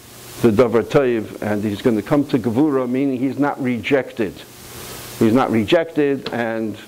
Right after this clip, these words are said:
there is a future. There is a future.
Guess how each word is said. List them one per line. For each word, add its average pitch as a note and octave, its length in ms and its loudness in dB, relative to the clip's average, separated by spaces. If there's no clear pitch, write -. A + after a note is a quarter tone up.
there A#2+ 160 6
is D#3 220 2
a B2+ 100 2
future. C3 600 0
There - 140 2
is A#2+ 200 4
a A#2 120 2
future. B2 560 0